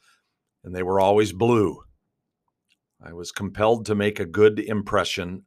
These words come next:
outwardly. No one had ever noticed me for who I was inwardly,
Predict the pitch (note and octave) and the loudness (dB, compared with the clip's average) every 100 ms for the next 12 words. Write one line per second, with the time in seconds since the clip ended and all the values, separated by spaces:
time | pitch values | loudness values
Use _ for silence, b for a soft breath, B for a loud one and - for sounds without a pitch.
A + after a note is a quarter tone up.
0 | _ G2 G2 F#2+ F2 D#2+ C#2 D#2 - - | _ 0 0 0 -4 -4 -4 -10 -12 -16
1 | _ _ _ _ _ _ _ _ _ _ | _ _ _ _ _ _ _ _ _ _
2 | _ G2+ C#3 E3 D#3+ B2+ C3+ C#3+ C#3+ C#3 | _ 0 2 2 2 2 4 4 4 4
3 | D3 C3+ - F#2 F2+ D2+ D#2 F#2 D#2 G#2+ | 2 2 -2 -6 -10 -10 -10 -8 -2 0
4 | G2 F#2+ F#2 F2 - - B2 B2 G2 D2+ | 0 0 -4 -4 -8 -4 -2 0 -2 -4
5 | C#2+ D#2+ D#2+ G2+ | -6 -6 -6 -8